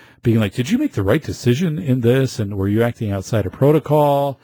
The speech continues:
And if so, if you're acting outside of school protocol, you can be open, o-, opening yourself possibly to some litigation," things like this. So, oh, that was a painstaking process. It just took forever.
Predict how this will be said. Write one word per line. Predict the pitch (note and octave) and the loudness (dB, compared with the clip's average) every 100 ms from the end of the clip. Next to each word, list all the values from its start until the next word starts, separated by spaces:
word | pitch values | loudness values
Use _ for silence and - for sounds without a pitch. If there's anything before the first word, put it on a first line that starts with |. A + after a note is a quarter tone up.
| _ _ _ | _ _ _
And | G2+ G2+ | -10 -8
if | G#2 | -8
so, | - D3+ D#3 | 0 4 4
if | - | 2
you're | G#2+ | -2
acting | G#2 A2+ | -2 -4
outside | G2 G#2 G2+ | -4 -2 -2
of | F#2 | -4
school | - G#2+ | -6 -6
protocol, | - C#3 C3+ A#2+ A#2+ A2+ | 0 2 2 2 4 2
you | |
can | G2 A2+ | -2 -4
be | G2 | -2
open, | G2 - F#2+ F#2 - _ _ | -2 -4 -6 -8 -14 _ _
o-, | A3+ - - | -14 -14 -6
opening | C#3 C3+ A#2+ | -2 0 0
yourself | G2+ G#2+ A2 | 0 2 0
possibly | G#2 G2 G2 G#2 | 2 -2 -2 -6
to | - | -6
some | G#2 G#2+ | -10 -6
litigation," | G2 F#2+ F2 G2+ G#2 - | -4 -6 -2 -2 -2 -6
things | F#2 G#2+ - | -10 -10 -10
like | F2+ | -10
this. | A2 - _ - - - | -10 -10 _ -20 -20 -20
So, | - - C3 C3 C#3+ - | -18 0 2 2 0 -2
oh, | D#3+ F#3+ | 2 4
that | D#3 B2+ | 4 2
was | A2+ | 0
a | A2+ | -2
painstaking | A2+ A3 C#4 B3 D#3+ G#2+ A2 | 0 2 2 2 0 2 -2
process. | A2 E3+ A#3+ A#3+ G#2 F2 - | -2 0 0 0 -4 -6 -6
It | A#2 | -6
just | C#3+ - | -6 -6
took | C#3+ - | -6 -4
forever. | C3 A2 A#2+ F#2 | -4 -2 -2 -6